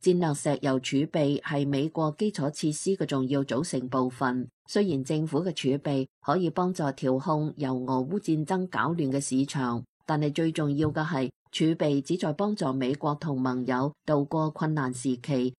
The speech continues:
而唔係幫助中共發展其經濟。發布呢條禁令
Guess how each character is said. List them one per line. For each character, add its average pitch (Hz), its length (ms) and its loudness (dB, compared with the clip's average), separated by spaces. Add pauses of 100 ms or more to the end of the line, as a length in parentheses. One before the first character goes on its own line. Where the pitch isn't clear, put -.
(140)
而 143 80 2
唔 139 200 2
係 147 220 0
幫 214 220 0
助 139 180 0
中 190 260 -2
共 131 220 -2
發 143 160 -4
展 127 280 -2
其 127 180 0
經 160 280 -2
濟。 131 400 0 (260)
發 165 140 2
布 156 300 0
呢 196 140 2
條 139 160 0
禁 151 300 -2
令 135 200 0